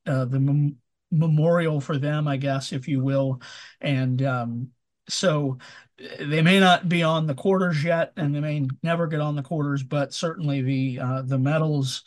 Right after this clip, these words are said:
are going to be out there. So it, that's one way that we are remembering them. It was cool to meet them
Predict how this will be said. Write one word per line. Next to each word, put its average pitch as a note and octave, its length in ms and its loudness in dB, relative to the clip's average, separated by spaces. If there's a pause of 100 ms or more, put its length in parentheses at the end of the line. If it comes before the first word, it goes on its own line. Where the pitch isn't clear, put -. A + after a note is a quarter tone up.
(500)
are C3 400 0
going C#3+ 360 -2
to D3+ 120 -4
be C#3 240 -2
out C3+ 260 -2
there. C3+ 420 -2 (280)
So C3 380 0
it, B2+ 120 -2 (160)
that's E3 300 -2
one D3+ 540 -2 (120)
way D3 420 0
that C3+ 280 0
we D3 240 -2
are C3 400 -2 (180)
remembering C#3+ 640 0
them. C#3+ 200 0
It E3 100 -4
was F#3+ 240 2
cool C#3+ 340 -4
to D3+ 120 -8
meet C#3 200 0
them C#3 320 -2